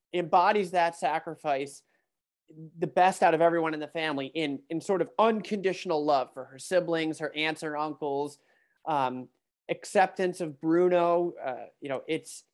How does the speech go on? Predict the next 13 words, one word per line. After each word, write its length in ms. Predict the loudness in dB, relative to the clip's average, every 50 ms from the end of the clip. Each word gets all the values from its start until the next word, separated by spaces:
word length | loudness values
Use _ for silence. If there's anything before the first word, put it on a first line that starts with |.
| _ _ _ _ _ _ _ _ _ -16
it, 160 | -14 -14 -16 -18 _ _ -12
M-, 160 | -10 -10 -10 -10 _
Mirabel 720 | -8 -4 0 0 2 4 2 2 4 6 6 6 6 6 4
is, 260 | 2 0 -2 -6 -10
is 200 | -8 -8 -8 -4
like, 200 | -2 -4 -4 -4 -6 -10 -8
is 100 | -4 -4
a, 100 | -4 -4 -6 -10 -16 -8
such 240 | -4 -4 -4 -2 -2
a 40 |
worthy 480 | -4 -2 0 0 2 2 2 2 0 -2
successor 680 | -4 -6 -8 -12 -8 -4 -2 -2 -2 0 -2 -2 -2 -2
to 200 | -4 -6 -6